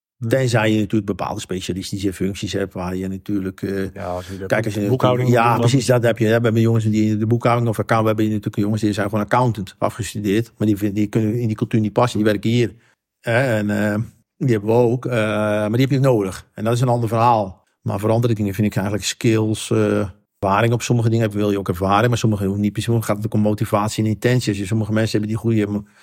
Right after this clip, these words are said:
Speaker 2: intentie hebben, hè, om goed, dat ze ver-, ver-, ja, ik, ik zelf zit in een bloed, bij wijze van spreken, heb je mensen die willen gewoon aan de gang. Ja, dan kun je ze van alles laten doen. Dat maakt niet uit. Dat komt altijd goed. Daar geloof ik ook heel erg in.
Speaker 1: Ja, echt heel mooi. Bewonderingswaardig. Ja.
Speaker 2: Ja,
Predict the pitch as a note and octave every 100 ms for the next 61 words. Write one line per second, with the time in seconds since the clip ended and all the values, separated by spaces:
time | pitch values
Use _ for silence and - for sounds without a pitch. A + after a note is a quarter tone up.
0 | _ B2+ A2+ C3 C3+ A#2+ G#2 G2+ G#2 A2
1 | A#2 A#2 A2 G2+ - - A2+ - _ _
2 | _ _ - A#2+ B2+ - A2+ G#2+ B2+ A#2+
3 | A2 G#2+ A#2 - A#2+ A2+ A2 A2 A#2+ D3+
4 | D3 C3+ A#2 A2+ A2+ A#2+ A2+ G#2+ G#2 A2+
5 | A2 B2 A#2+ A#2 A#2 B2 C#3 B2+ - -
6 | _ _ _ - A2+ C#3 B2 B2 A#2+ F3
7 | E3 E3 D3+ D#3 C3+ A#2+ A#2 - B2+ D#3
8 | D3+ C#3 A#2+ A2+ A#2+ C#3+ - A#2+ - _
9 | _ _ - B2 A#2 G#2+ C3 B2+ B2+ A#2
10 | A2+ G#2 G2 F#2 _ _ - - B2 C#3+
11 | - G#2 C3 A2+ F#2+ _ - A2+ A#2+ A#2
12 | A2 A#2+ A#2 G2+ G2 C3+